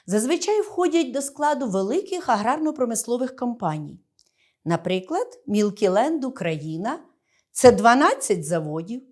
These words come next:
де виробляють масло, сир, сухе молоко. Їх розташування на карті збігається з основними районами виробництва молока. На картограмі темніші кольори.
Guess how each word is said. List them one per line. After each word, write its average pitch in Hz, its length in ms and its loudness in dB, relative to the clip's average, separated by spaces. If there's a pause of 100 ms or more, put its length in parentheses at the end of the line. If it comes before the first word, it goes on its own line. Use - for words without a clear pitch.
(100)
де 180 140 0
виробляють 185 680 2 (200)
масло, 311 540 4
сир, 220 400 -6
сухе 170 380 -12
молоко. 226 480 -14 (760)
Їх 339 240 4
розташування 320 840 -2
на 220 140 0
карті 156 600 -2 (280)
збігається 185 760 0
з 156 60 -6
основними 175 800 -2
районами 247 720 -6
виробництва 180 720 -6
молока. 196 580 -10 (440)
На 165 100 -2
картограмі 160 680 -4
темніші 156 480 -8
кольори. 185 440 -10